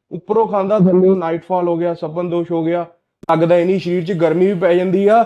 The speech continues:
ਲੋਹੜੀ ਬੰਦੇ ਦੇ ਹੱਥ ਤੱਕ ਰੱਖਦੀ ਆ, ਨਾਲ ਹੀ ਬੰਦੇ ਦਾ ਥੱਲਿਓਂ ਪਾਣੀ ਨਿਕਲ ਜਾਂਦਾ ਆ, ਡਿਸਚਾਰਜ ਹੋ ਜਾਂਦਾ ਆ। ਮਾੜਾ ਜਿਹਾ ਵੀ ਮਾਈਂਡ 'ਚ।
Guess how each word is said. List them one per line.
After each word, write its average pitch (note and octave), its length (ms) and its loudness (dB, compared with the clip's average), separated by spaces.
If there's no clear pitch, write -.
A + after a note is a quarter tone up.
ਲੋਹੜੀ G3+ 420 4
ਬੰਦੇ G3 240 4
ਦੇ G#3+ 120 4
ਹੱਥ F3 300 -2
ਤੱਕ F#3 240 -4
ਰੱਖਦੀ F#3+ 440 0
ਆ, G3 60 -2
ਨਾਲ D#3+ 240 -2
ਹੀ F3 180 -2
ਬੰਦੇ D3 280 -8
ਦਾ E3 100 -4
ਥੱਲਿਓਂ D3 260 -8
ਪਾਣੀ C#3+ 300 -6
ਨਿਕਲ D#3 280 -4
ਜਾਂਦਾ D#3 420 -4
ਆ, D#3 40 -4
ਡਿਸਚਾਰਜ C3+ 500 -6
ਹੋ B2 60 -8
ਜਾਂਦਾ B2 300 -12
ਆ। C#3 40 -18
ਮਾੜਾ G#3 400 4
ਜਿਹਾ C4 200 4
ਵੀ B3+ 140 2
ਮਾਈਂਡ G3+ 320 2
'ਚ। F#3 240 -6